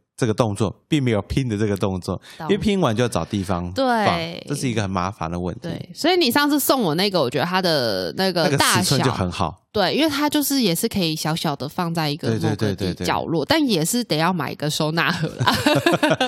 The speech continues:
Speaker 1: <laughs> 也是要买一个简易的
Speaker 2: 对。
Speaker 1: 亚克力板把它罩住。
Speaker 2: 对，不然那个积灰实在是太麻烦了。
Speaker 1: 那除了乐高以外，还有另外一个是我从大学才开始有的兴趣，
Speaker 2: 嗯。
Speaker 1: 就是桌游。
Speaker 2: 嗯。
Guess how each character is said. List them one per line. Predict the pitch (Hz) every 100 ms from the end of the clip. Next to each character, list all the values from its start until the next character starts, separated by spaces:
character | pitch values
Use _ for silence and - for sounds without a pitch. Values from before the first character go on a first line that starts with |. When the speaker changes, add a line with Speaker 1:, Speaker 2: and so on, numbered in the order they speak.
| 175 -
Speaker 1:
<laughs> | -
也 | -
是 | 170
要 | 151
买 | 107
一 | 90
个 | 120 113
简 | - 92
易 | 113
的 | 98 92 73 - _ _ _ _ _ _
Speaker 2:
对。 | 185 151 98 69 - 165 -
Speaker 1:
亚 | 113
克 | 107 117
力 | 104
板 | 82 80
把 | 82
它 |
罩 | 85 87 82
住。 | - - - -
Speaker 2:
对， | 165 117 82
不 | 208
然 | 190 190
那 | 202
个 | 170
积 | - 175
灰 | 175 170
实 | 170
在 | 147
是 | 165
太 | 185 180
麻 | 151 87
烦 | - -
了。 | - - _ _ - _ -
Speaker 1:
那 | 247
除 | - 165
了 | 156
乐 | 156 165
高 | 120 123
以 | 123 95
外， | 101 95 82 107 104 _ _
还 | -
有 | 131
另 | 131 143
外 |
一 | 117
个 | 110
是 | - 110
我 | 87
从 | - 87
大 | 98 113 92
学 | - 85
才 | -
开 | 82 -
始 | 95 -
有 | 78
的 |
兴 | 78 - 82
趣， | - - - _ _
Speaker 2:
嗯。 | 190 185
Speaker 1:
就 | 160
是 | - 98
桌 | - 95 87
游。 | 64 - _ _ _ -
Speaker 2:
嗯。 | 185